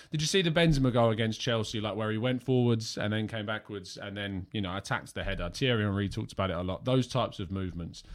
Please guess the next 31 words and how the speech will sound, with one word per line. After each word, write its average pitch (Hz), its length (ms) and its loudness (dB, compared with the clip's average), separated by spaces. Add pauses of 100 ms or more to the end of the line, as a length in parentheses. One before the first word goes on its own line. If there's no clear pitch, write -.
(220)
So 98 140 -8
maybe 92 240 -4
that's - 200 -8
what 85 120 -8
we'll 85 100 -8
have - 140 -14
to 82 60 -12
wait 78 280 -8
and 73 160 -14
see. 76 260 -10 (600)
Um, 143 680 4 (260)
<laughs> - 400 -6 (240)
Liam 151 420 6
Costello 143 500 0
in 123 60 -2
the 117 80 -4
chat 117 340 -2 (300)
says, 123 160 -8
"Prediction 170 380 -2
for 151 80 -4
today, 151 240 6
Arsenal 165 360 4
two, 160 180 -2
United 156 380 2
two. 143 160 0
Scorers 156 360 0
will 147 80 0
be 143 80 -2
Campbell 175 640 0 (280)
and 147 200 4
Vela 147 480 4